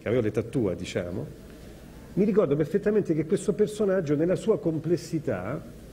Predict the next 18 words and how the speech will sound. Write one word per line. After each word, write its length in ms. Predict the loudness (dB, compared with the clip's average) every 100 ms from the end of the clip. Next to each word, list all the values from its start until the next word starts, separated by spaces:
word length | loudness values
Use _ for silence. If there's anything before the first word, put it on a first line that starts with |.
| -18 -18 -18 -18 -18 -18 -18 -18 -18 -18 -18 2
era 300 | 4 4 2
capace 520 | 0 0 -2 0 0
però 240 | 2 2
di 360 | 0 0 0 0
mettere 400 | 2 2 2 2
il 160 | 2 0
dito 680 | 0 0 2 2 2 -2 -10 -20 -20 -20 -20
su 460 | -18 -8 2 2 2 -4 -4
un 340 | 0 2 0
punto 560 | 2 2 4 2 2 2
critico 500 | 2 0 0 2 2
della 180 | 4 2
nostra 260 | 0 -2
società, 560 | -2 0 0 -2 -2 -2
non 300 | 2 2 2
tanto 480 | -2 -2 -2 -4 -4
la 120 | -2
tossicodipendenza, 1300 | 0 -2 -2 -4 -4 -2 -2 0 0 -2 -6 -6 -6